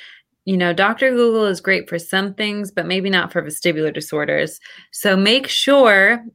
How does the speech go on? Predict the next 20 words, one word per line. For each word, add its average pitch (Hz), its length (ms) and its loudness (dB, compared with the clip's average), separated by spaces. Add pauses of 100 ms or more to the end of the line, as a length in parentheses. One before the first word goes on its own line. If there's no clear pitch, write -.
(100)
and 190 240 -2
I 185 100 0
think 214 300 -6
we 214 80 -4
provided 175 560 -2
plenty 262 440 -2
of 208 100 -2
resources, 214 600 -2
but 175 160 -4
we'll 208 120 -6
just 226 240 -6
recap 190 360 -4
a 175 60 -2
few 180 240 -6
now. 175 300 -2
Make 208 260 -4
sure 233 420 0
you, 196 180 -4
you're 190 280 -2
using 180 720 -4